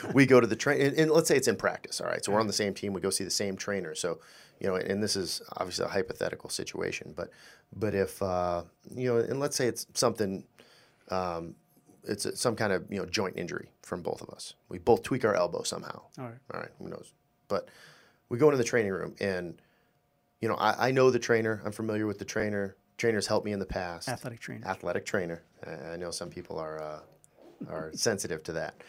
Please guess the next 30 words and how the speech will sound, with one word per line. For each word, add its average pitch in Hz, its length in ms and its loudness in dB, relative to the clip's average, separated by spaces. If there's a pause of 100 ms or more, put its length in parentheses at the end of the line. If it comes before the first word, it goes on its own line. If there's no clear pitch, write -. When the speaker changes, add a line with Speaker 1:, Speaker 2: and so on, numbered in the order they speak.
(340)
Speaker 1:
Um, 95 400 2 (760)
so 110 420 6 (340)
if, 110 240 -2
if 107 140 0
I 110 100 6
go 127 160 4
and 127 100 2
see 131 140 0
the 113 100 4
athletic 107 360 0
trainer, 87 420 -2
and 98 100 -4
I've, 95 240 -4
I've 82 220 -8
been 113 240 2
before, 98 580 -4 (920)
you 120 120 2
know, 104 200 4 (100)
for 143 220 -2
whatever, 95 400 4 (160)
same 127 240 2
injury, 123 360 0
different 113 320 0
injury, 107 240 -2
but - 180 -4 (480)
whatever 147 260 6
it 131 40 2
was, 120 140 4
the 110 100 4
ath-, 95 160 0